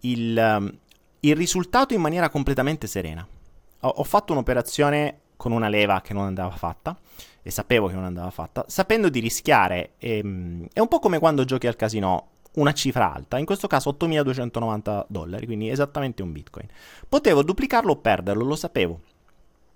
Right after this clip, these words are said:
La cosa interessante qual era? Era vedere come io mi rapportassi a questa cosa.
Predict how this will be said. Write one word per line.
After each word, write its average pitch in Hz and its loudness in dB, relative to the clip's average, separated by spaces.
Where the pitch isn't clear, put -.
La 147 2
cosa 214 2
interessante 127 0
qual 107 0
era? 87 -4
Era 147 4
vedere 147 2
come 220 2
io 214 4
mi 190 2
rapportassi 139 0
a 113 -2
questa - -4
cosa. 71 -12